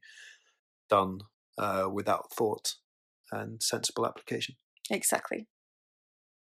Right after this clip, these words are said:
Speaker 2: And so I think that's pretty much it for our fasting episodes, but, uh, do reach out if you have any questions or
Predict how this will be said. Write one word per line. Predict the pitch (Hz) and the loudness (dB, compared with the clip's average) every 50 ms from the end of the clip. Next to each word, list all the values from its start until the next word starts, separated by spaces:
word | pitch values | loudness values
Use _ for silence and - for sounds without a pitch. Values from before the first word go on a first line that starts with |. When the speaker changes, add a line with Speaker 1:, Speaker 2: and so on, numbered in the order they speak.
| _ _ - | _ _ 2
Speaker 2:
And | 233 233 | 4 6
so | - - 233 233 226 | 10 12 12 12 12
I | 226 254 | 12 10
think | - 302 285 269 - | 8 6 4 8 10
that's | 247 240 - - - - - - - - _ - | 10 10 12 10 10 10 10 8 6 2 _ 4
pretty | - 247 233 | 6 8 10
much | 226 220 214 - - - | 10 10 8 6 6 4
it | - 220 - - - - - - | 4 4 4 2 -2 -4 0 2
for | 220 208 | 6 10
our | - 208 202 202 196 196 196 196 196 - _ _ _ _ _ _ _ - _ _ - - | 12 12 12 12 12 12 12 8 4 -4 _ _ _ _ _ _ _ -20 _ _ 6 10
fasting | - 214 208 208 - - 220 220 214 | 12 12 12 12 10 8 8 8 10
episodes, | - 226 226 - 233 226 - 247 247 - 339 - - - | 8 8 8 8 8 10 10 10 10 8 6 2 6 10
but, | 214 196 - - - - - | 12 12 12 10 6 4 10
uh, | 208 202 196 190 190 190 | 12 12 12 12 12 12
do | 180 - 247 247 247 | 10 6 4 6 6
reach | 240 220 - - | 6 6 10 12
out | 240 226 220 - - 226 | 12 12 12 12 8 0
if | 214 - | 0 0
you | 220 202 | 2 4
have | 202 202 190 190 | 6 6 6 6
any | 185 180 180 175 - | 4 2 2 0 4
questions | - - 202 208 - - - - 208 202 196 196 190 190 190 190 190 - 196 | 8 8 8 10 8 6 6 8 8 8 8 8 6 4 2 2 2 4 6
or | 180 170 175 170 - | 8 8 8 6 4